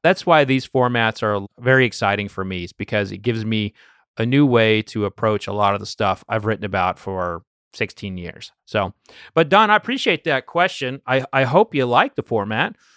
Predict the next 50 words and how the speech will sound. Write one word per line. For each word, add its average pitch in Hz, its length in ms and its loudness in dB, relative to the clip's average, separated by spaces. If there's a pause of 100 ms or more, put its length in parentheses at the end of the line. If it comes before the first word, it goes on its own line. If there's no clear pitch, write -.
(200)
If - 100 -12
you 120 60 -10
don't 185 260 2
like 147 160 2
the - 80 -16
format, 127 520 0 (120)
let 139 140 2
us 151 100 -8
know 170 100 0
what 170 140 4
I 165 60 0
can 170 100 -8
do 175 120 0
to 175 60 0
improve 185 360 0
it. - 100 -4 (600)
But, 143 220 2
uh, 151 120 6
that's 170 200 2
gonna 214 140 0
do 185 100 4
it 208 80 2
for 165 220 4
this 175 300 -4
week's, 165 360 -2
uh, 143 160 2
Above 131 300 0
the 131 80 -4
Char. 147 560 2
If - 200 -8
you 170 140 -2
would 156 140 -2
like 131 220 2
to 131 60 -8
be 127 200 -2
like 117 260 0
Don, 117 340 2
hit 151 240 -2
me 131 180 0
up 120 200 2
on 113 140 0
fred 110 240 0
minnick 107 260 -8
dot 107 180 -2
com. 160 320 2
That's - 200 -8
fred 110 200 -2
minnick 101 280 -8
dot 101 220 0
com. 165 380 2